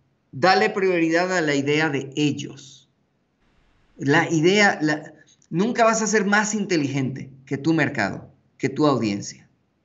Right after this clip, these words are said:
Entonces, proponte ser un servidor de tu audiencia, en lu-, un conocedor, un aprendiz de tu audiencia, constante, constante. Dicho sea de paso, Ariel, esto es algo que, que a mí me impactó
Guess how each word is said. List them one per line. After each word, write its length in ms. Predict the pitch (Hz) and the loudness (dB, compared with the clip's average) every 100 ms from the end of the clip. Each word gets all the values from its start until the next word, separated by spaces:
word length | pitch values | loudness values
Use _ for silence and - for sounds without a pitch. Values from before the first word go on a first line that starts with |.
| _ _ _ _ - | _ _ _ _ -10
Entonces, 720 | 139 170 180 214 208 - - _ | -2 0 0 0 -4 -8 -20 _
proponte 440 | 170 175 208 214 214 | -2 -2 -2 -4 -2
ser 160 | 208 | 0
un 120 | 214 | -2
servidor 640 | 208 202 170 165 165 202 190 | -2 -2 0 0 0 0 0
de 120 | 147 | 0
tu 160 | 123 131 | 0 -2
audiencia, 560 | 113 104 98 - - _ _ _ _ _ _ _ | -2 -2 -4 -8 -16 _ _ _ _ _ _ _
en 180 | - 143 | 0 2
lu-, 200 | 143 139 143 | 4 2 0
un 140 | 160 170 | -2 0
conocedor, 880 | 196 185 160 143 143 147 101 - - _ - | 2 2 2 2 4 2 0 -6 -18 _ -4
un 120 | 170 | -2
aprendiz 600 | 170 175 147 143 175 165 | 0 2 2 0 -2 0
de 100 | 151 | 0
tu 100 | 131 | 0
audiencia, 500 | 120 117 107 113 - | -2 -4 -6 -10 -10
constante, 640 | 131 123 - 139 131 - | -6 -6 -2 -2 -2 -4
constante. 560 | 135 104 - 107 104 - - - - | -10 -14 -10 -8 -8 -12 -18 -20 -8
Dicho 280 | - 165 208 | -4 2 4
sea 160 | 190 190 | 6 6
de 80 | |
paso, 440 | 185 180 180 185 156 | 4 2 2 2 2
Ariel, 360 | 127 151 170 | 2 0 0
esto 220 | 120 156 170 | -2 -4 -4
es 100 | 170 | 0
algo 280 | 180 175 | 0 0
que, 500 | - 139 123 - - _ _ | -2 -2 -2 -6 -18 _ _
que 100 | - | -4
a 60 | 135 | 0
mí 640 | 143 160 175 165 - - - - | 2 4 4 2 -2 -12 -20 -10
me 200 | 147 139 | -2 2
impactó 800 | 143 135 135 131 160 196 - - | 2 2 0 0 0 0 -4 -14